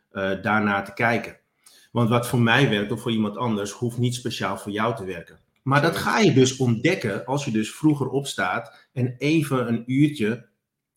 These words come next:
Speaker 1: voor jezelf, of een kwartier, mag ook drie uur zijn, ehm, de tijd neemt voor jezelf van wat werkt en wat werkt niet. En dat je intentioneel begint.
Speaker 2: Ja. Nou, inmiddels, eh,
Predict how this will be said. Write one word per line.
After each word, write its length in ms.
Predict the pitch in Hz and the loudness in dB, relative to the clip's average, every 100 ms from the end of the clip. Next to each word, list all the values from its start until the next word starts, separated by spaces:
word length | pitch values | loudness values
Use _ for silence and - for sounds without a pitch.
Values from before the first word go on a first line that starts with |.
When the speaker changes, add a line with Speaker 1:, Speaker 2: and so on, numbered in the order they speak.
| - | -20
Speaker 1:
voor 240 | - 139 131 | -8 0 2
jezelf, 580 | 120 - 117 104 104 95 | 2 0 -2 -2 -6 -10
of 140 | 95 | -16
een 60 | - | -12
kwartier, 360 | 95 113 110 | -8 -2 -2
mag 140 | 95 104 | -2 -8
ook 140 | 95 | -6
drie 160 | 110 120 | -2 0
uur 80 | |
zijn, 360 | 104 92 110 - _ _ _ _ | -2 -4 -6 -8 _ _ _ _
ehm, 360 | 110 104 98 - | -4 -4 -4 -8
de 240 | 113 117 - | -6 -6 -2
tijd 320 | 143 175 165 | 0 0 2
neemt 300 | 120 110 113 | 2 2 0
voor 120 | 110 | -4
jezelf 400 | 101 104 90 95 | -4 -4 -6 -8
van 140 | 107 104 | -6 -6
wat 220 | - - | -6 -6
werkt 260 | 101 208 | -8 -6
en 100 | 104 | -8
wat 180 | 101 95 | -8 -8
werkt 240 | 95 90 101 | -10 -10 -2
niet. 420 | 120 113 - _ _ _ _ _ | 0 0 -4 _ _ _ _ _
En 100 | 101 | -6
dat 160 | 95 | -4
je 140 | 101 92 | -4 -4
intentioneel 680 | 104 104 98 - 98 92 | -4 -4 -6 -6 -6 -6
begint. 360 | 87 - 107 - - - _ _ | -8 -4 -4 -6 -14 -20 _ _
Speaker 2:
Ja. 140 | 107 - _ _ _ | -14 -14 _ _ _
Nou, 200 | - 110 - _ - _ | -8 -8 -8 _ -20 _
inmiddels, 480 | 131 147 139 - | -8 -6 -6 -6
eh, 100 | 123 | -12